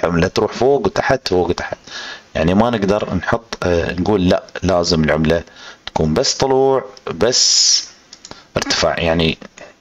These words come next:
كل قمة أقل عن القمة السابقة، يعني في النزول.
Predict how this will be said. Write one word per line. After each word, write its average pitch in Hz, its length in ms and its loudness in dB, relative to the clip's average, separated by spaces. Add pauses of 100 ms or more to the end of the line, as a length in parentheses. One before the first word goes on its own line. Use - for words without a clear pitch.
(140)
كل 180 180 2
قمة 143 540 2 (880)
أقل 151 420 0
عن 110 100 2
القمة 135 400 2
السابقة، - 600 0 (160)
يعني 82 460 2 (640)
في - 100 -4
النزول. 87 480 4